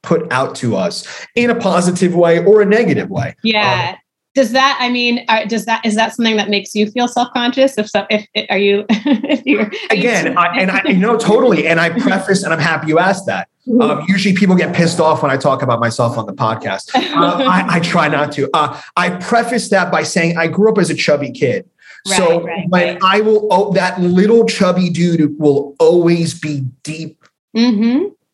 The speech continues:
Speaker 1: deep in the darkest parts of my soul.
Speaker 2: Mm-hmm,
Speaker 1: So
Speaker 2: mm-hmm.
Speaker 1: when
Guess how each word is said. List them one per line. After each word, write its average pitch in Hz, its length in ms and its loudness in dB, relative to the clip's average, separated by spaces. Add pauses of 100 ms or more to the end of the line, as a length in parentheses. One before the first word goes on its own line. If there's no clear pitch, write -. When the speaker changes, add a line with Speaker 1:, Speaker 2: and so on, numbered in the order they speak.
(240)
Speaker 1:
deep 170 260 2
in 147 80 2
the 131 60 0
darkest 139 560 -2
parts 139 280 0
of 131 80 -2
my 113 140 0
soul. 123 360 2
Speaker 2:
Mm-hmm, 220 580 0
Speaker 1:
So 196 240 2
Speaker 2:
mm-hmm. 180 100 2
Speaker 1:
when 185 160 2